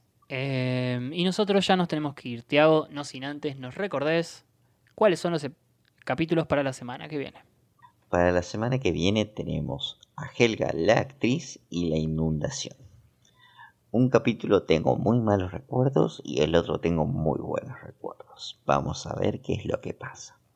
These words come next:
Speaker 1: No tengo muchas expectativas para la semana que viene, pero bueno, ya entramos en el tramo final porque nos quedan tres episodios para el final. Eh, y son los últimos dos cortos y después vienen dos especiales seguidos. Así que nada, esos son los episodios para la semana que viene. Recuerden, están en la página y los vamos a ver en Twitch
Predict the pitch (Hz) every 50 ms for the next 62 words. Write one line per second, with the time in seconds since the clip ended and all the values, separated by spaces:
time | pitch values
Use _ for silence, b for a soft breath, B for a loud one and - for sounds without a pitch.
0 | _ _ _ _ _ _ _ _ _ _ - 170 185 190 180 - 151 143 139 135
1 | 131 - 131 123 135 120 - 127 117 - 123 120 139 151 147 135 131 120 120 120
2 | 127 131 135 131 127 131 135 143 156 170 175 180 180 180 175 170 - 147 135 131
3 | 127 131 131 131 123 117 110 110 117 - - 139 135 131 139 135 139 135 - -
4 | 120 117 120 117 - - 160 160 160 143 - - 143 180 196 160 131 131 123 127
5 | 120 131 - - 180 165 139 139 185 202 190 - 143 143 123 - - 196 170 131
6 | 117 - 127 120 113 110 113 117 - 113 107 107 104 - _ _ _ _ _ _
7 | _ - - 120 113 113 113 113 117 110 113 113 104 101 76 64 60 53 50 -
8 | - - - - 131 123 123 123 123 123 117 - 160 156 156 151 - 170 170 151
9 | 147 139 156 151 - - 165 165 165 - 180 165 - 131 120 - 143 139 139 139
10 | 131 127 127 127 123 127 120 - 120 117 123 117 104 107 - - 117 107 107 113
11 | - - - - B B B B B B B B B B B B B B B B
12 | B B - - 139 147 147 147 147 139 139 139 135 127 123 120 120 135 147 -
13 | 170 151 165 160 156 147 147 127 135 147 151 - 156 139 - 156 151 156 151 165
14 | 175 180 180 151 139 131 143 143 139 127 - - 135 131 123 123 123 123 - 165
15 | 165 165 160 - 165 165 160 165 170 170 180 - 160 165 165 160 170 175 170 156
16 | 147 151 156 151 143 139 160 160 170 165 - - - -